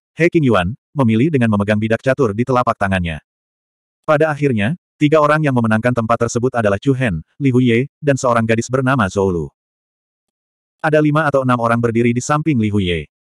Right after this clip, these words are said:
Gadis bernama Zhou Lu ada di antara mereka. Adapun He Qingyuan, dia tidak ada di sini. Seperti yang diketahui semua orang, instruktur silan memiliki jumlah siswa paling sedikit. Namun kekuatannya secara keseluruhan adalah yang terkuat. Beberapa dari mereka berlatih di luar,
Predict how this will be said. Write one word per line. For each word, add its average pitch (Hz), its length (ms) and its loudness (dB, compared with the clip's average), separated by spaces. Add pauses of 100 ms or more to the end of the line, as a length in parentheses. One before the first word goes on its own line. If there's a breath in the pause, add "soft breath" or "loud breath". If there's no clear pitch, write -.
Gadis 147 320 0
bernama 135 320 0
Zhou 131 240 2
Lu 131 160 2
ada 113 160 0
di 123 80 -2
antara 127 320 0
mereka. 95 400 -2 (240)
Adapun 151 400 0
He 139 80 0
Qingyuan, 127 480 0 (160)
dia 139 160 0
tidak 143 240 0
ada 120 80 0
di 110 140 0
sini. 90 260 -4 (560)
Seperti 160 480 2
yang 156 80 0
diketahui 127 320 0
semua 117 320 0
orang, 110 320 -2 (160)
instruktur 147 480 -2
silan 143 240 0
memiliki 110 400 -2
jumlah 123 240 0
siswa 135 400 -2
paling 113 240 0
sedikit. 95 320 -6 (880)
Namun 151 360 0
kekuatannya 127 480 2
secara 117 320 0
keseluruhan 120 400 0
adalah 113 360 0
yang 113 200 -2
terkuat. 101 400 -2 (560)
Beberapa 143 400 2
dari 147 160 2
mereka 131 280 2
berlatih 123 320 0
di 127 120 2
luar, 117 320 0